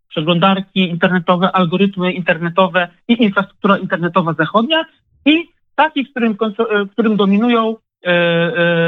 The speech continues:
em, algorytmy rosyjskie, i taki, w którym dominują algorytmy chińskie. Ja napisałem kiedyś, e, e, esej na ten temat,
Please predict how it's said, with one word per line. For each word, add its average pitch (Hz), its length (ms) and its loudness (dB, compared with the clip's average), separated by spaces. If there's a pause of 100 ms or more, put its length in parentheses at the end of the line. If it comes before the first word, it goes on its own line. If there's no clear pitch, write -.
em, 175 320 -4
algorytmy 190 520 2
rosyjskie, 285 440 -2
i 226 120 -4
taki, 262 260 0
w - 60 -14
którym 214 220 -2
dominują 202 420 2 (180)
algorytmy 170 500 -2
chińskie. - 480 -6 (400)
Ja 269 100 2
napisałem 277 440 -2
kiedyś, 226 180 -4
e, - 200 -6 (360)
e, 196 140 2
esej 262 220 0
na 233 100 0
ten 208 180 0
temat, 233 300 0